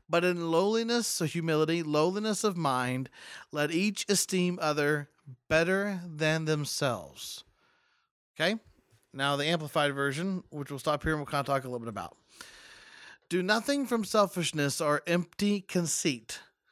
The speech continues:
And then it has parentheses, "through factional motives or strife, but with an attitude of humility, being neither arrogant nor self-righteous." This is the key.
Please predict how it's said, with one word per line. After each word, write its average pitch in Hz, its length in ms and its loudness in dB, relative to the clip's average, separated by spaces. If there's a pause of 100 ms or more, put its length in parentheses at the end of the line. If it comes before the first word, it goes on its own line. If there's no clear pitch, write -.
(380)
And 143 100 -2
then 143 80 0
it 143 40 2
has 143 160 0
parentheses, 147 580 0
"through 156 240 -2
factional 185 480 0
motives 156 400 2
or 156 80 2
strife, 120 500 -2 (640)
but 170 240 2
with 180 460 0 (720)
an 156 340 2 (220)
attitude 185 480 2
of 233 100 0
humility, 170 720 2 (280)
being 165 280 0
neither 156 320 2
arrogant 180 600 0
nor 170 200 2
self-righteous." 165 920 0 (720)
This 147 160 -2
is 165 100 -4
the 185 100 0
key. 113 320 -2